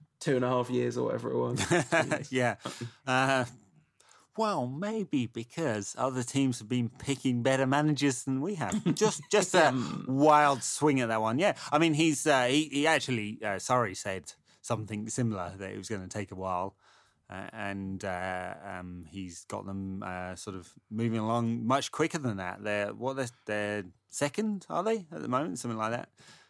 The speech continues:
Speaker 2: Um,
Speaker 1: Yeah, absolutely. Second on and, and only on goal difference
Speaker 2: Right.
Speaker 1: from City. So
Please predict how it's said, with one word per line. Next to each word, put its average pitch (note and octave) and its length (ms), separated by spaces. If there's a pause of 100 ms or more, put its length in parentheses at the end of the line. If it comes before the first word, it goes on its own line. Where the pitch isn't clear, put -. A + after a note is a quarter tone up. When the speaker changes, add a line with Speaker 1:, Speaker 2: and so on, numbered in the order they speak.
(120)
Speaker 2:
Um, G#2 340
Speaker 1:
Yeah, D3+ 300
absolutely. D3 480
Second E3 380
on C#3 300
and, C3 320
and B2 440
only C#3+ 240
on A#2+ 120
goal C3 180
difference B2+ 220
Speaker 2:
Right. - 460
Speaker 1:
from A#2+ 180
City. B2 460
So B2+ 240